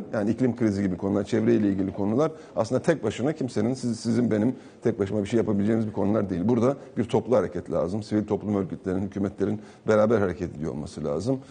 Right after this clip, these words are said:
İşte bu cop, e, kararları, e, e, karbon salınımı ile ilgili, e,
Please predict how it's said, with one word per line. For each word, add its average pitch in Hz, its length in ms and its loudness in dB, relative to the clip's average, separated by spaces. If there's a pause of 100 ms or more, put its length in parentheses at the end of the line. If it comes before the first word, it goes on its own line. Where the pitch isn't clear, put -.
(260)
İşte - 220 -4
bu 104 120 -2
cop, 107 140 2 (320)
e, 101 40 0 (520)
kararları, 98 680 2 (260)
e, 73 40 -4 (1160)
e, - 40 -2
karbon 107 500 2
salınımı 107 360 4
ile 98 200 4
ilgili, 95 280 2
e, - 440 -8